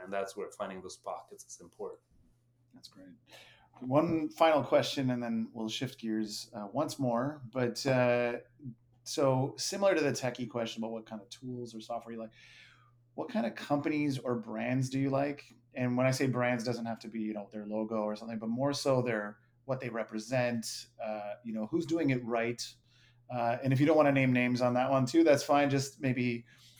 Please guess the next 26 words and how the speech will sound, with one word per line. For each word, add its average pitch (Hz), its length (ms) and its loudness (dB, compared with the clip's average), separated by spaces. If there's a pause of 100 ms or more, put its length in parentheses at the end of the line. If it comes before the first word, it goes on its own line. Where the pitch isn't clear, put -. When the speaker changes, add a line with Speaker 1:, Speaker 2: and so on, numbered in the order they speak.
(160)
Speaker 2:
conceptually, 131 800 2
you 120 180 -4
know, 117 140 0
curious 113 500 -4
about 113 400 -2 (440)
who, 127 460 0 (680)
uh, 113 260 -8
you're 127 160 -2
looking 127 420 0
at 113 340 -4
when 117 160 -6
you're 117 160 -6
looking 117 280 -6
at 107 120 -10
companies 117 440 -8
and 107 120 -6
brands 107 680 -6 (320)
that 107 140 -6
are 107 100 -4
doing 113 240 -4
it 107 60 -2
right 110 360 -4 (100)
in 104 100 -12
the 104 60 -8
marketplace. 101 800 -12 (1300)
Speaker 1:
So, 151 320 -2